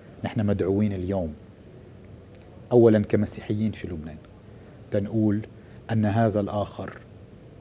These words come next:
في السياسة هو أخ لي في الدين وفي الوطن وفي الإنسانية، والآخر اللي منه مسيحي هو أخ لي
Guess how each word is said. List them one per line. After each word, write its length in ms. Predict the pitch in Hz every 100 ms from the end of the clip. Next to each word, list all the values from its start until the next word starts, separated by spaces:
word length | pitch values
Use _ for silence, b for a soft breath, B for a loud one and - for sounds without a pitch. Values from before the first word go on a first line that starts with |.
| -
في 80 | 120
السياسة 680 | - 110 107 104 - 101 101 - - - - - -
هو 280 | 104 101 101
أخ 420 | 104 - 95 - - -
لي 280 | 95 95 80 - - - - - - - - - - - -
في 100 | 92
الدين 340 | 85 95 82 78 - - - - - 87
وفي 140 | -
الوطن 420 | 90 90 90 87 87 - - - -
وفي 160 | 85 87
الإنسانية، 640 | 90 - 90 85 78 - - - - - - B B B B B
والآخر 800 | 101 101 - 135 123 - 90 82 - - - - - - -
اللي 140 | 92 98
منه 260 | 117 123
مسيحي 540 | 117 107 120 104 101 87 - - - - 104
هو 120 | 110
أخ 400 | - 120 - 113
لي 200 | 101